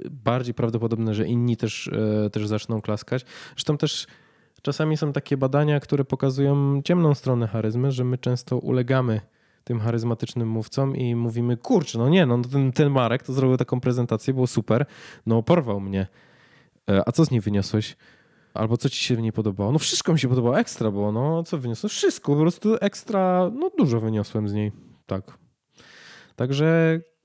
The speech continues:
ja bardziej skłaniam się ku temu, żeby tą charyzmę badać i żeby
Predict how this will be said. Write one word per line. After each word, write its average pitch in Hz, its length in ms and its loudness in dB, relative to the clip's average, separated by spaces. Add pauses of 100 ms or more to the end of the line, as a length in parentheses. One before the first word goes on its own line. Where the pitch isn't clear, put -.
(600)
ja 165 220 4
bardziej 170 300 0
skłaniam 165 400 0
się 151 100 -4
ku 147 120 -4
temu, 151 220 2
żeby 139 160 0
tą 143 180 0
charyzmę 143 760 4
badać 127 520 0
i 120 200 0
żeby 113 760 2